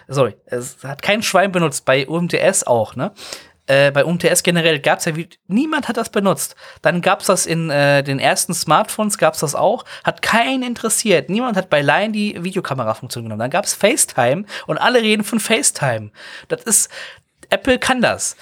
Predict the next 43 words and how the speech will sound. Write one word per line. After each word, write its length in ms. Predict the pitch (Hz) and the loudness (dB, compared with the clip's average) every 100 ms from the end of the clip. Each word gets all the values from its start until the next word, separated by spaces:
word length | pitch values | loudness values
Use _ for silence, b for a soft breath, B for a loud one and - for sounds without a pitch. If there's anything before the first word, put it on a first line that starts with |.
| B B - | B B -2
Apple 240 | 185 240 | 2 4
hat 140 | 202 | 2
diese 180 | 208 190 | 2 2
Macht, 380 | 180 202 - - | 4 2 0 0
auch 100 | 143 | 2
genau 220 | 196 202 | 4 4
bei 100 | 208 | 4
den 140 | 202 202 | 0 0
Tablets, 560 | - 220 117 - - | -2 0 0 0 0
weißt 220 | 123 143 233 | 2 2 0
du? 100 | 254 214 _ _ | -4 -8 _ _
Ja, 260 | 165 160 120 | -2 0 0
ach 280 | 131 113 113 | -2 -4 -8
komm, 180 | - 123 - | -12 -14 -12
hör 120 | 110 | -12
auf. 260 | 98 - - | -12 -16 -2
Äh, 240 | 156 160 143 | 2 4 2
ich 120 | 170 - | -6 2
glaube, 220 | 202 214 | 4 4
die 160 | 196 | 4
werden 200 | 175 170 | 4 4
das 180 | 170 151 | 4 2
schaffen, 280 | - 165 180 | 0 0 2
dass, 280 | 143 135 - | 2 2 0
äh, 240 | 135 135 135 B B | 2 2 0 B B
die 120 | 196 196 | 0 4
werden 200 | 196 180 | 4 2
das 120 | 151 | 0
schaffen, 280 | 170 165 165 | 0 0 -6
dass 120 | - | -6
V 200 | - 143 | -2 2
R 320 | 147 147 151 - | 4 4 2 -2
noch 360 | 156 185 - | 2 2 2
massentauglich, 640 | 160 185 214 - 180 - | 0 0 0 0 -2 -2
also 140 | 143 139 B B B | -6 -4 B B B
ich 160 | 156 | -2
muss 220 | 185 175 | 0 2
sagen, 240 | 165 175 185 | 4 4 2
die 100 | 165 | -4
Quest 400 | - 160 165 - | 2 2 2 -2
hat's 160 | 143 | -2
gut 160 | - 175 | -2 -4
hinbekommen. 540 | 170 147 - 104 98 | -2 -4 -4 -8 -10